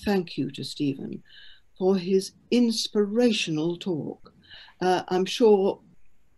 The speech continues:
we will not forget this talk, and he has, he, this is a major achievement on his part, and I am so grateful hi-, to him for coming to Blackheath Halls to give this talk.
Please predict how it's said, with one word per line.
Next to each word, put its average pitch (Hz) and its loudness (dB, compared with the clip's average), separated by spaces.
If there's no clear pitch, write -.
we 202 0
will 202 4
not 233 2
forget 214 -4
this 139 -8
talk, - -12
and 175 0
he 185 0
has, 190 -4
he, 190 0
this 190 -2
is 190 -2
a 180 -4
major 202 0
achievement - -4
on 160 -4
his 165 -6
part, - -10
and 170 -4
I 175 -4
am 170 -2
so 190 0
grateful 170 -2
hi-, 160 -10
to 165 -4
him 156 -4
for 170 -2
coming 175 -2
to 170 -2
Blackheath 170 -4
Halls 156 -6
to - -8
give 165 -6
this 151 -6
talk. - -8